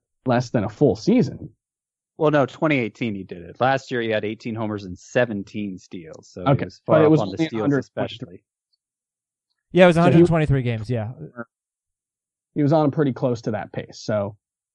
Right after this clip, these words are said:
Speaker 2: I,
Speaker 1: I
Speaker 2: I feel like most likely outcome, he and Ramon Laureano are similar. Most likely outcome is about twenty homers, fifteen to twenty steals, and a good bat, good but not great batting average.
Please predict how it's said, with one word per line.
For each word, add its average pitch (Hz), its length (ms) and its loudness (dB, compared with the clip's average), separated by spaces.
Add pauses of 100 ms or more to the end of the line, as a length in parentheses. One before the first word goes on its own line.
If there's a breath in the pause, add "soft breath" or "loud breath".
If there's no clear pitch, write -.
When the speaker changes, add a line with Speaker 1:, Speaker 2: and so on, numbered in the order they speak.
(240)
Speaker 2:
I, 175 60 0
Speaker 1:
I - 180 -2
Speaker 2:
I 190 40 4
feel 302 240 -6
like 233 300 0 (640)
most 160 480 0
likely 151 420 -2
outcome, 135 480 -4
he 127 280 -4
and 120 180 -4
Ramon 110 360 -2
Laureano 104 560 2
are 90 120 0
similar. 95 560 -4 (1160)
Most 117 340 2
likely 110 400 2
outcome 104 680 -2 (100)
is 92 640 -6 (500)
about 110 440 2
twenty 113 340 0
homers, 107 460 0
fifteen 113 380 -2
to 107 80 0
twenty 104 280 0
steals, 104 380 2
and 101 80 0
a 95 40 -4
good 98 240 2
bat, 110 400 0
good 143 280 4
but 131 160 2
not 113 200 -2
great 107 240 -4
batting 101 360 -2
average. - 520 -20